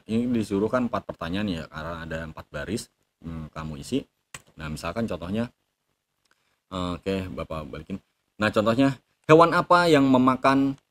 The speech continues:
tumbuhan? Misalkan gitu, tapi bisa kamu jawab atau tidak. Nah, itu kan, eh, mungkin nanti, eh, akan dibuat. Kamu buat pertanyaan, yang pertanyaannya itu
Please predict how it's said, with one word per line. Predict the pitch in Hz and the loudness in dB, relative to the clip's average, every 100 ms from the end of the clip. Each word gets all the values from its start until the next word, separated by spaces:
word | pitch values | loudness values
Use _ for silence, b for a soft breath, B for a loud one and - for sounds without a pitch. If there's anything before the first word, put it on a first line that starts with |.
| _ - | _ -2
tumbuhan? | 98 90 110 113 104 80 73 | 0 4 6 6 6 2 -4
Misalkan | 78 82 110 101 | -6 -4 -2 -2
gitu, | 90 107 107 101 | 0 2 4 4
tapi | 78 69 101 110 107 - | 0 -6 -4 -2 -4 -8
bisa | 80 82 | -12 -8
kamu | 82 87 80 | -6 -4 -4
jawab | 76 95 110 _ _ | -2 0 -2 _ _
atau | 82 78 82 | -14 -12 -10
tidak. | 87 92 71 | -6 -4 -4
Nah, | 87 | -4
itu | 98 | -2
kan, | 143 147 - | 0 -2 -4
eh, | 101 | -2
mungkin | 107 135 139 120 | 2 2 2 0
nanti, | 120 160 - | 2 2 2
eh, | 113 113 107 | 0 0 0
akan | 104 110 | 0 0
dibuat. | 110 139 101 - _ _ _ _ - | 2 4 4 0 _ _ _ _ -2
Kamu | 110 147 | 2 6
buat | 151 | 6
pertanyaan, | - 104 113 131 107 101 101 _ 123 | 6 2 6 6 4 0 -4 _ 2
yang | 127 | 2
pertanyaannya | 117 - 117 113 110 107 - | 2 2 2 4 2 2 2
itu | 185 - 104 | 0 2 0